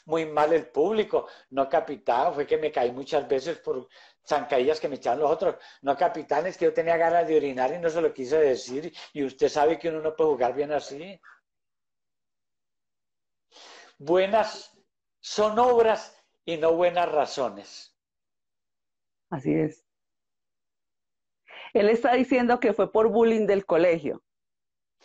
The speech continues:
Speaker 1: Entonces hay que ir allá al momento del bullying y ya hay un proceso que lo pueden ver los videos. Yo le podría decir todo ese proceso, pero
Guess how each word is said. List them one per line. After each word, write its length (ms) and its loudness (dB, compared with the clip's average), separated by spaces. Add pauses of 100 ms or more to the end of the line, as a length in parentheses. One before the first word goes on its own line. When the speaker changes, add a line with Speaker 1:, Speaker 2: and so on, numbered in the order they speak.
(260)
Speaker 1:
Entonces 440 2
hay 160 0
que 300 2
ir 240 2
allá 420 2 (260)
al 180 0
momento 400 -2
del 140 4
bullying 460 0 (720)
y 160 -2
ya 160 2
hay 160 2
un 120 -4
proceso 520 0
que 80 0
lo 160 0
pueden 320 2
ver 100 -2
los 120 0
videos. 300 4
Yo 100 4
le 80 -2
podría 280 0
decir 180 -6
todo 120 0
ese 120 0
proceso, 520 -2 (260)
pero 300 0